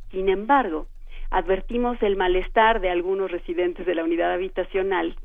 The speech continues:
que tenían la percepción de que estos muchachos o hombres se la pasaban todo el día jugando en lugar de estudiar o trabajar.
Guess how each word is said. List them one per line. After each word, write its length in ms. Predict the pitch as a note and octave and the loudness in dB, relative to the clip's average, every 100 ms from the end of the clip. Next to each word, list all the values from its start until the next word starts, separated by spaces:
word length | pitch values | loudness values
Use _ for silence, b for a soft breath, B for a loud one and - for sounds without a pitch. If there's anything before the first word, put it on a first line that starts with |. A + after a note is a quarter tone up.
| - | -2
que 100 | G3+ | -2
tenían 440 | G3+ G3+ A3 B3 | 2 2 2 0
la 140 | C4+ C4 | 0 -2
percepción 600 | A#3+ - B3 - E3+ E3+ | -6 -6 -10 -4 -2 -2
de 100 | F3 | -2
que 120 | F#3 | -4
estos 240 | F3+ F#3+ | -4 -4
muchachos 600 | F3+ F3 - F3+ F3 D#3+ D3+ | -4 -4 2 2 2 -6 -6
o 80 | D#3 | 0
hombres 440 | F3 F3 D3 D#3+ - b b b b b b | 2 2 -2 -6 -6 b b b b b b
se 80 | F#3+ | 2
la 100 | G3 | 4
pasaban 420 | G3 G3 G#3+ G#3+ | 4 6 6 6
todo 160 | G#3+ G#3 | 6 4
el 100 | G#3 | 4
día 120 | G3+ | 2
jugando 500 | - G#3 G3+ G#3 E3+ | 4 6 6 6 4
en 100 | E3 | 4
lugar 260 | E3 F3+ E3+ | 6 6 2
de 60 | |
estudiar 520 | - - C#3 F3+ F#3 | -2 2 6 6 6
o 100 | F3+ | 4
trabajar. 500 | D3 D#3 D#3+ - G3+ | 2 2 0 -4 -8